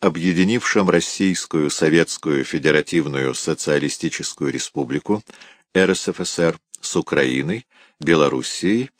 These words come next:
и Закавказской Федерацией. Образование С С С Р завершило долгий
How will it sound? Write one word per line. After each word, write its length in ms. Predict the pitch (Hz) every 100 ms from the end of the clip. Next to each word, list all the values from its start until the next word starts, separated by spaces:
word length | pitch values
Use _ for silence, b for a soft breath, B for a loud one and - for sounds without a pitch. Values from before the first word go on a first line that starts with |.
| b b b
и 340 | - 120 156 -
Закавказской 1200 | 90 113 - 123 - - 67 65 - - 82 82
Федерацией. 880 | - 87 78 69 60 - - 57 - _ _ _ _ b b b b b b b b b _ _
Образование 800 | - - 110 131 147 165 151 135 -
С 280 | 127 -
С 160 | 107 143
С 140 | -
Р 260 | 156 170 120
завершило 600 | 87 87 87 - 104 90
долгий 600 | 67 107 165 151 143 139